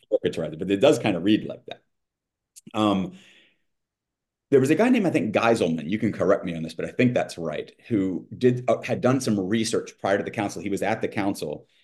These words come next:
and he said this part, part approach cannot be found in the tradition.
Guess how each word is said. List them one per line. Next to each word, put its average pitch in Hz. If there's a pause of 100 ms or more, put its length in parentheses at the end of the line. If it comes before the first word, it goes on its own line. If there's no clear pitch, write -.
(560)
and 101
he 156
said 127
this 175 (500)
part, -
part 123
approach -
cannot 113
be 85
found 95
in 90
the 78
tradition. -